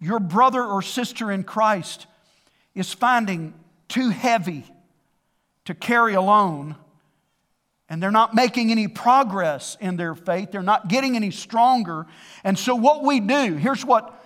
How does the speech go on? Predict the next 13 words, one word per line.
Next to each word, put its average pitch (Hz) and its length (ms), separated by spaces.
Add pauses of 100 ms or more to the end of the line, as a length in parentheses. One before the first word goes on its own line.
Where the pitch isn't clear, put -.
(160)
Galatians 220 500
six - 300
two 226 180
says, 170 420 (360)
is 214 160
that 226 180
we 233 160
get 254 220
under 262 360
that 233 340
burden 190 520
with 262 300
them. 117 380